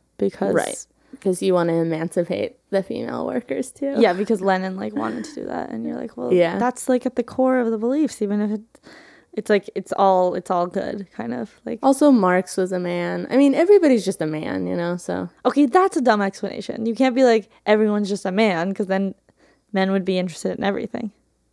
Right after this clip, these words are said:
Speaker 1: There are definitely, like, some areas and, like, topics that more women are interested in.
Speaker 2: Right,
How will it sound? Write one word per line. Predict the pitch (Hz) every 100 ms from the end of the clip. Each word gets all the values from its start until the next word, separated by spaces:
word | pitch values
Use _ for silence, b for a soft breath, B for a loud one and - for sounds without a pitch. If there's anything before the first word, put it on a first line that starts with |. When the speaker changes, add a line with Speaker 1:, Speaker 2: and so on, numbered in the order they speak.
| _ _ _ _ _ _ _ _ _ _ _ _
Speaker 1:
There | 294
are | 285
definitely, | 320 339 381
like, | 359 -
some | - 233 233 220
areas | 208 214 208 202
and, | 190 190 185 -
like, | 190 180 -
topics | 185 180 180 -
that | - - _ _ _
more | 190 190 185 180
women | 180 185
are | 180
interested | 196 - - -
in. | - 202 - _ _ _ _ _ _ _ _ _ _ _ _ -
Speaker 2:
Right, | 175 156 -